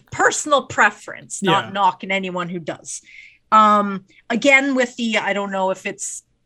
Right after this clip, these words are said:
Speaker 1: minor notes or whatever, but, uh, it definitely sounded something like that in this song, where it just, it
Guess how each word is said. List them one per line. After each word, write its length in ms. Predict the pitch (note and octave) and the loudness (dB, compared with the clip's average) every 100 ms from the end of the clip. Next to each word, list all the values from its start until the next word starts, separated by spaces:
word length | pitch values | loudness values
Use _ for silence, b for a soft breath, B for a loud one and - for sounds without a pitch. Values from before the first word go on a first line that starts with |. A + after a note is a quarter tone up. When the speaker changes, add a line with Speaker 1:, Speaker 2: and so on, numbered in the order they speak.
| - | -18
Speaker 1:
minor 480 | F3+ F#3 F#3+ F#3 F#3+ | -10 -6 -6 -6 -6
notes 480 | F3+ F#3 F3+ - G3+ | -4 -6 -6 -8 -6
or 60 | |
whatever, 520 | F#3 F3+ F3+ F#3 F3+ B B B _ | -4 -4 -2 -2 -4 B B B _
but, 380 | G#3 F#3+ F3+ - | 0 2 0 -4
uh, 400 | G3 F3 E3+ E3 - | -2 0 -2 -4 -4
it 180 | A3+ A3+ | -6 2
definitely 500 | B3+ B3 C#4+ C#4 B3 | 2 2 -2 -4 -4
sounded 680 | - - G#3 G#3 G3 F#3 D#3 - | -4 0 0 0 -6 -8 -12 -14
something 640 | - - A#3+ G#3+ G#3+ G3+ | -12 -4 -2 -2 -4 -8
like 280 | F3+ E3+ - | -6 -8 -6
that 240 | F3+ E3+ | -4 -4
in 140 | D#3+ D#3+ | -6 -12
this 180 | D#3 - | -12 -10
song, 260 | D#3+ C#3 D3 | -10 -10 -10
where 120 | D#3+ | -12
it 100 | E3 | -10
just, 260 | F#3+ - | -10 -10
it 240 | - - | -10 -12